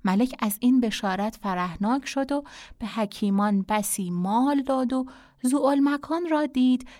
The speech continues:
که بزرگ شده و چهارده ساله گشته، مایل به عبادت و دوستدار فقرا و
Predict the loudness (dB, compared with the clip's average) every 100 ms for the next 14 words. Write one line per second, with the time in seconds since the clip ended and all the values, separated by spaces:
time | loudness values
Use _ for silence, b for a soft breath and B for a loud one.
0 | B -4 -2 0 0 0 0 0 -2 -10
1 | -4 -2 0 -2 -4 b b -8 -6 -4
2 | -6 -4 -4 -4 -2 -6 -6 -8 -6 -4
3 | -4 -4 -4 -4 -6 -4 -4 -4 B B
4 | B 0 2 4 4 2 2 0 -2 2
5 | 2 2 0 -2 -2 -4 -2 -4 -4 -4
6 | -6 -4 -2 -4 -6 -6 -6 -2 -2 0
7 | -2 0 0 0